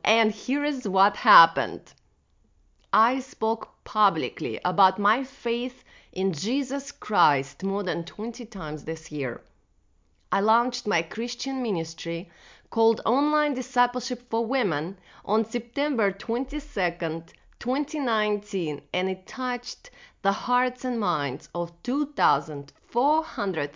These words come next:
thirteen people in the last three months. And you ladies started giving donations using the donate button on my website, N H Z A B O dot com, for which I'm so grateful.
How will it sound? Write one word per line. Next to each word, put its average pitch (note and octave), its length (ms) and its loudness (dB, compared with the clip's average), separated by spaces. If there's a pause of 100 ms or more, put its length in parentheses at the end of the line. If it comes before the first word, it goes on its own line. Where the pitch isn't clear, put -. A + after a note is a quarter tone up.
(140)
thirteen D#4 960 -2 (440)
people C#4 720 0
in A3+ 140 2
the A3+ 80 4
last G#3+ 440 2
three C#4+ 220 0
months. G3+ 720 0 (420)
And A3+ 180 2
you D4 480 4
ladies F#3 640 0
started G#3 560 -4
giving G3+ 320 0
donations B3+ 920 -2
using G#3+ 440 0
the A3+ 240 2 (100)
donate B3 580 -2
button D3 460 2
on E3+ 140 0
my D#3+ 100 0
website, D#3 640 -2
N F#3+ 240 -2
H G#3 80 -2
Z F3 140 -2
A E3 60 0
B D#3+ 100 -4
O - 20 0
dot D3 340 0
com, D3 520 -2 (480)
for A#3+ 160 2
which D4 200 -2
I'm D4 120 -2
so D4 160 -8
grateful. C4+ 640 -6